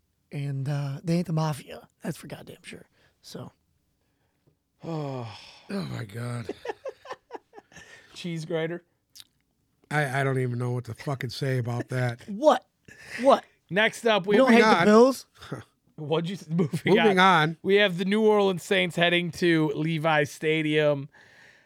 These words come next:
Speaker 2: to play the forty-niners. The forty-niners are a nine and a half point favorite in a line that I know Uncle Sam hates, the over-under is forty-three.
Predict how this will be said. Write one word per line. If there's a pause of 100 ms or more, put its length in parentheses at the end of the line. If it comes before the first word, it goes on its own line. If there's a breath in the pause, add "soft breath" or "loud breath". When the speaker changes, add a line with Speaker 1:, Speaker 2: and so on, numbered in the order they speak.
(160 soft breath)
Speaker 2:
to
play
the
forty-niners.
The
forty-niners
are
a
nine
and
a
half
point
favorite
in
a
line
that
I
know
Uncle
Sam
hates,
the
over-under
is
forty-three.